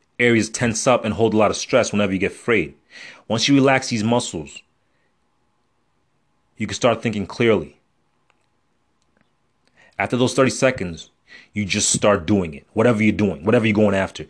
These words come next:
you just start doing it. By starting to take action, it reduces your fear by another fifty percent off that.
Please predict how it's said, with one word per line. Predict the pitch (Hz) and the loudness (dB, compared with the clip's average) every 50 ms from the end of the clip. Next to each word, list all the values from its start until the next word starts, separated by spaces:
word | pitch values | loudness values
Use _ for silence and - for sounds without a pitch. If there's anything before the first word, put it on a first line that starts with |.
| - - - | -18 -10 -6
you | 110 107 | -4 -2
just | 107 104 | -2 0
start | - 127 113 107 | 0 0 0 2
doing | - 123 113 101 87 | 2 2 2 2 0
it. | 73 - _ _ - - - - - _ _ _ | -4 -8 _ _ -20 -20 -20 -20 -20 _ _ _
By | 90 92 113 117 113 | 0 2 2 2 2
starting | 110 - - 135 131 131 127 | 0 0 2 4 4 4 2
to | - | 2
take | - 123 117 - - | 0 0 0 0 0
action, | 107 120 - - - - 143 156 - | 0 0 0 -2 -4 -4 -4 -6 -4
it | - 117 | -2 0
reduces | 110 110 110 123 120 - 123 | 0 2 4 4 4 2 0
your | 117 | -2
fear | - - - 120 117 113 | -2 -2 0 2 2 4
by | 98 107 110 107 | 4 2 2 2
another | 107 117 113 113 117 | 2 2 2 0 0
fifty | 113 - 131 127 - - 107 | 0 0 -2 0 0 -2 -6
percent | - 107 - - 113 107 | -6 -6 -6 -4 -2 0
off | 104 98 90 - | 0 -2 -2 -2
that. | - 95 78 71 - | -2 -2 -2 -4 -8